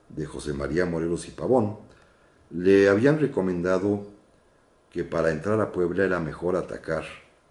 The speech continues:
por algún lugar distinto a donde estaban enclavados en unas alturas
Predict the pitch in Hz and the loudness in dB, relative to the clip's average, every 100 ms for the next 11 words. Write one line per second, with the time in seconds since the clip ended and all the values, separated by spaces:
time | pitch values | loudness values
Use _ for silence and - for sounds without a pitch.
0 | _ _ _ _ _ _ _ 92 90 90 | _ _ _ _ _ _ _ 2 4 4
1 | 95 131 120 92 87 - - - - _ | 4 4 4 4 2 0 -8 -14 -18 _
2 | _ _ - 131 123 - - 170 120 - | _ _ -6 0 0 -2 0 0 2 4
3 | 113 - - - _ _ _ _ - 90 | 2 0 -14 -20 _ _ _ _ -2 2
4 | 85 87 78 73 - 98 98 98 85 76 | 2 0 -2 -6 0 4 4 4 0 -2
5 | 78 76 87 98 95 92 85 101 101 - | 0 2 4 4 4 0 -2 0 -2 -4
6 | 76 - 107 92 90 | -6 0 2 2 0